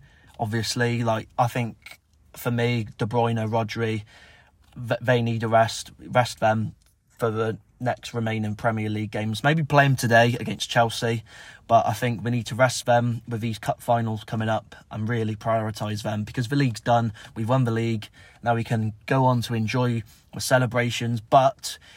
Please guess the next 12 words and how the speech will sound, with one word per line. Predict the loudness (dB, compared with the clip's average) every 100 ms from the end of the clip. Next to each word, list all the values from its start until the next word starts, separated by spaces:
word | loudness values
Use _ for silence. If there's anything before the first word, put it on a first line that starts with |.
| -10
if | 4
I | 6
was | 6
Pep, | 4 6 6 4
I'd | -2
be | -2
saying, | -2 0 2
"Look, | 4 2 0 _ _ _ _ _ _ _ _
save | 0 4 4 2
the |
celebrations | 4 4 4 2 -2 -2 0 0 0 -4 -10 _ _ _ _ _ _ _ _ _ _ _ _ _ 4
after, | 6 6 2 -2 -2